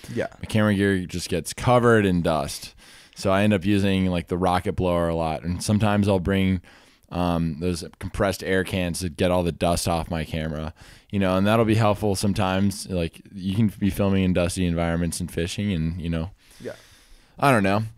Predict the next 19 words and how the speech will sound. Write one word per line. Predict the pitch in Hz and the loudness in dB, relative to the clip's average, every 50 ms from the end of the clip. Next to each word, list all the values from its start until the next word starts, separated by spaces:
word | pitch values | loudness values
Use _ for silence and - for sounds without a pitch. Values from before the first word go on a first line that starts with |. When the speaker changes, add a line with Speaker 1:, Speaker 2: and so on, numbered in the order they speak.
| - - - _ _ | -20 -20 -20 _ _
Speaker 2:
That's | - 139 147 139 | -4 -4 -4 -2
really | 143 147 139 127 120 | -2 0 0 0 2
what | 113 110 104 | 2 0 0
it | 101 - | -2 -2
comes | 113 101 98 90 | -2 -2 -2 -2
down | 95 98 98 101 101 | -2 0 0 0 0
to, | 92 92 87 | 0 0 0
is | 87 85 | 0 -2
just | 92 90 | -4 -4
operating | - 92 95 95 95 - 107 101 98 95 95 92 | -2 0 0 2 2 2 2 4 4 4 2 2
in | 90 90 | 2 2
different | 82 98 90 92 95 87 | 2 0 0 0 0 0
elements | 87 90 95 98 95 85 80 82 - - - - | 0 0 2 0 0 0 -2 -4 -6 -10 -10 -10
and | - 85 85 82 80 80 80 78 | -8 -6 -4 -4 -4 -4 -4 -6
being | 78 82 82 82 | -6 -6 -6 -6
able | 82 82 82 82 78 | -6 -6 -6 -8 -8
to | - - 82 80 78 | -8 -8 -8 -8 -8
adapt | 73 76 71 78 73 80 76 71 - - | -8 -8 -8 -8 -6 -6 -6 -8 -10 -12
and | 76 73 71 73 73 | -12 -10 -10 -12 -12